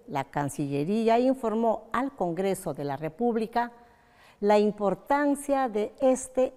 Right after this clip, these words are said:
evento, solicitando que se permita la autorización de este viaje, la misma que fue agendada en la sesión del Pleno de ayer,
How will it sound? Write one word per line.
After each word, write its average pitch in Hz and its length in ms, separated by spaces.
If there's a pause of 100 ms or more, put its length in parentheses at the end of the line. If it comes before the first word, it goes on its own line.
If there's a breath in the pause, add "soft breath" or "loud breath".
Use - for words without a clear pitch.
evento, 208 640 (520)
solicitando 180 920
que 180 120
se 170 140
permita 233 600
la 202 80
autorización 170 1000 (360 soft breath)
de 180 260
este 190 260
viaje, 143 460 (540 soft breath)
la 294 160
misma 311 380
que 240 120
fue 262 220
agendada 247 680
en 190 200
la 175 120
sesión 226 600
del 170 160
Pleno 190 360
de 196 120
ayer, 180 420